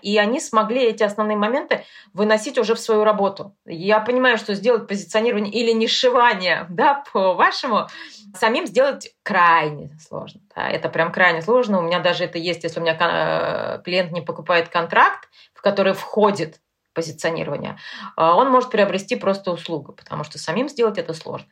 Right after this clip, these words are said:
А что такое позиционирование? Как я и сказала, это большой глобальный материал по всему проекту "Личный бренд",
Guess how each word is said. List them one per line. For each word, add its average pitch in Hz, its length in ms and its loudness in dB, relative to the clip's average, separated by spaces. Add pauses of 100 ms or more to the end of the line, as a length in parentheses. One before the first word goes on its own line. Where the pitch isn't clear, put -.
А 208 120 -4
что 262 140 0
такое 285 180 2
позиционирование? 220 540 0
Как 226 140 -2
я 254 100 4
и - 20 0
сказала, 269 340 2
это 277 160 0
большой 202 480 0
глобальный 214 460 0
материал 208 680 0 (140)
по 262 340 2
всему 294 460 -2
проекту 196 500 0
"Личный - 340 -2
бренд", - 380 0